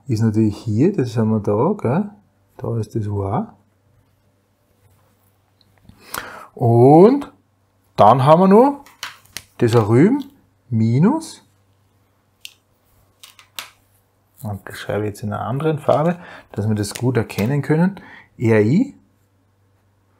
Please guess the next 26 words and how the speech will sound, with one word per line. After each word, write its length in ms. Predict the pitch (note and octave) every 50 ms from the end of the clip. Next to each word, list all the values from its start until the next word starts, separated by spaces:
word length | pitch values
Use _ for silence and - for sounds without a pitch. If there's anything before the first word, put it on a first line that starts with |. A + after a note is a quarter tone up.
| _ _ _ _ _ _ -
Nur 200 | B2+ C3 D3+ D3+
diesmal 320 | D#3 C3 C3 C3 F3 E3+
habe 140 | D3+ D3+ D3+
ich 40 | D3
nicht, 220 | D#3 D#3 - -
eben 240 | C3+ C3 C3+ C3+ C3+
nicht 220 | C3 C3+ C#3 C#3 D3
nur 140 | C#3+ C3+
R 220 | - G#2+ F#3 F#3+ G#2+
I, 300 | A2 A2+ D3+ G#3+ B3+ A#3+
sondern 280 | - - - D#3 D3
habe 180 | C#3+ C#3+ C#3+ C#3 -
das 200 | D3 C3+ C#3 - - _ _ _ -
R 160 | - A#2 A#2 -
V 320 | - - - F#3+ G#2+ A#2+
noch 180 | C3 B2+ A#2+ -
dazu, 560 | - A2 - - - - C3 F#3 B3+ C4 - -
plus 400 | B2+ C3 C#3+ D3+ D3 - - -
R 220 | - G#2 G#2 F#2+
V. 440 | - - - G2 G#2 D#3 B3+ C#4 - - _ _ _ _ _ _ _ _ _ _ _ - - - - - - - - - -
Und 180 | A2 G2+ -
dann 220 | - G#2 A#2+ C#3 C#3
habe 260 | D3 D3+ D#3+ E3+ F3
ich 60 | - - - _ _
dividiert 720 | - A#2 G#2+ A2 G#2+ G#2 - A#2 B2+ C#3 C#3 - - - -
durch 240 | F3+ G3+ A3+ A3